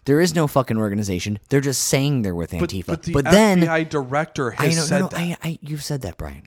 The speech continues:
Speaker 1: I understand you a hundred percent. Okay?
Speaker 2: Okay.
Speaker 1: What I'm saying is I think that's a cop-out. Either somebody needs to fucking jump in and become Antifa's P R director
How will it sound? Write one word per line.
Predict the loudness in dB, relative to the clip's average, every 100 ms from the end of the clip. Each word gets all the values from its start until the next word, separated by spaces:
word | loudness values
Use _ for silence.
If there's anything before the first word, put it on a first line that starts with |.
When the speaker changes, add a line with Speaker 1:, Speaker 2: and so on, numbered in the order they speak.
| -8
Speaker 1:
I | -4
understand | -2 -4 -6 -4
you | -6
a |
hundred | -6 -6 -6
percent. | -6 -8 -10 -16 _ _ _ _ _ -14
Okay? | -8 -6 -6
Speaker 2:
Okay. | -10 _ _ _ -8
Speaker 1:
What | -4
I'm | -4
saying | -2 0 0 0
is | -4 -6
I | -10
think | -8 -8 -8
that's | -6 -8 -8
a |
cop-out. | -12 -14 -12 -12 -12 -14 -16 _ _ _ _ _ _ _ _ _ _ _ _ _ _ _ -20 _ -4
Either | -2 0 -2
somebody | -2 0 0 0
needs | 0 -2 -4
to | -8
fucking | -6 -6 -6 -8
jump | -4 -4 -2 -2
in | -2 -4 -8 -14 _ _ _ _ _ _ _ -4
and | -2 -2 -6 _ _ _ _
become | -6 -4 -2 0 0 2 0 -4 -6
Antifa's | -6 -6 -4 -4 -2 -2 -4
P | -6 -4 0
R | 2 2
director | 0 -4 -6 -8 -8 -8